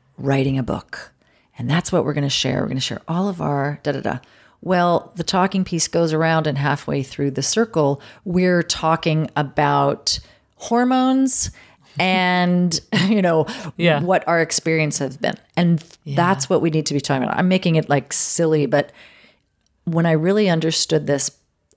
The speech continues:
Speaker 1: principle of circling was in a second grade class where I was like, "Okay, if you could be, you know, any, any kind of food, what would you be?" And, you know, we go around and they're like, "A sundae, a potato."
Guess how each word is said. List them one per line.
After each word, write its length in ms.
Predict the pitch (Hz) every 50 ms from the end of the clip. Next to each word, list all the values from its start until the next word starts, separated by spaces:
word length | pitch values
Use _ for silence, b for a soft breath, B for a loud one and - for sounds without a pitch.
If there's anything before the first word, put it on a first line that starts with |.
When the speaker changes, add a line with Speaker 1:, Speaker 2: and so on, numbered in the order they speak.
| _ _ _ _ _ _ _ _ _ _ _ _ _ _ _ _ _ _ _ - -
Speaker 1:
principle 580 | - 240 220 - - - - - - - - _ -
of 240 | 147 131 135 135 - -
circling 440 | - - - 160 156 - 143 131
was 140 | 135 139 131
in 80 | 135 139
a 40 | 131
second 320 | - - 131 - 139 139
grade 200 | 139 139 131 127
class 480 | - - 139 135 135 131 131 - - -
where 320 | 139 135 131 131 131 131 b b b b b b b b b b b b b b _ _ _ _ _ _ _ _ _ _ _ _ _ _ _ - - _ _ -
I 320 | 139 143 139 139 143 147 131
was 160 | 139 139 -
like, 240 | 143 135 131 - - -
"Okay, 400 | 262 262 - - 302 285 277 262
if 120 | 247 -
you 100 | 262 277
could 280 | - - 240 - _ _
be, 760 | - 233 233 233 233 226 226 226 226 220 214 208 208 196 196 196 b b b b b b b b _ _
you 80 | - 175
know, 180 | 175 165 165 - -
any, 320 | 254 269 269 269 254 247 - - -
any 160 | 254 269 277
kind 300 | 269 - - 254 233 226
of 340 | 214 202 196 - - - - - _ _ _
food, 500 | _ _ - 285 294 254 202 180 160 147
what 200 | 151 196 - -
would 140 | 185 175 165
you 120 | 165 175
be?" 400 | 151 156 135 - - - 165 - _ -
And, 80 | - 156
you 60 | 143
know, 60 | 139 147
we 100 | 156 143
go 200 | 131 143 143 160
around 460 | 147 143 143 139 139 139 135 135 139
and 80 | 143 139
they're 80 | 139
like, 240 | 143 135 135 - - -
"A 40 |
sundae, 640 | 233 - 294 302 311 285 254 226 208 185 175 170 165
a 100 | 180 190
potato." 420 | 185 - - 269 247 220 185 147